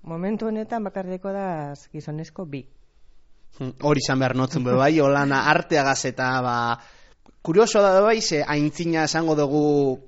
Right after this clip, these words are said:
Speaker 2: ez da izan beti holan, baina beti, ba... izena, beti, ba, gizonezkoen
Speaker 1: Bai.
Speaker 2: artelanak, eh, eramaten eben, ba, hori, ba, garaiko, ba, kontu horrengatik. Gaur egun zergaitik uste dozu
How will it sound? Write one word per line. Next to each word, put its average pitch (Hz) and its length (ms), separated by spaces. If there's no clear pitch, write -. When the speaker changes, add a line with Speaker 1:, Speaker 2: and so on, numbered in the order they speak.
Speaker 2:
ez 147 220
da 151 100
izan 143 240
beti 147 260
holan, 143 260
baina 131 260
beti, 131 380
ba... 120 340
izena, 135 760
beti, 135 440
ba, 127 160
gizonezkoen 131 760
Speaker 1:
Bai. 127 80
Speaker 2:
artelanak, 127 600
eh, 123 260
eramaten 131 540
eben, 143 380
ba, 117 180
hori, 113 180
ba, 110 220
garaiko, 120 680
ba, 160 500
kontu 127 340
horrengatik. 135 680
Gaur 220 320
egun 233 260
zergaitik 185 480
uste 156 240
dozu 135 300